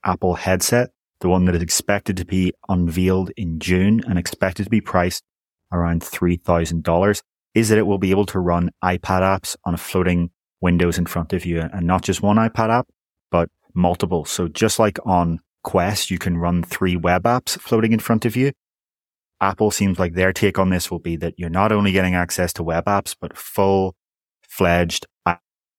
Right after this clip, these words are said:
iPad apps, the kind that some people even do real productivity and, and real work and run real businesses on from iPad Pro.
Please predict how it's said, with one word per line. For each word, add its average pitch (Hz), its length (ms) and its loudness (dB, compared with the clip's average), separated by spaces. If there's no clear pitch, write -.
iPad 90 360 0
apps, 85 280 -2
the 98 80 -4
kind 120 320 0
that 110 60 0
some 113 200 0
people 101 360 -2
even 98 240 0
do 92 200 -2
real 95 320 0
productivity 90 680 -2
and, 82 180 -2
and 85 260 -4
real 90 280 2
work 92 240 0
and 85 180 0
run 87 160 2
real 92 240 2
businesses 92 480 0
on 85 240 2
from 85 260 -4
iPad 85 480 -2
Pro. 90 340 2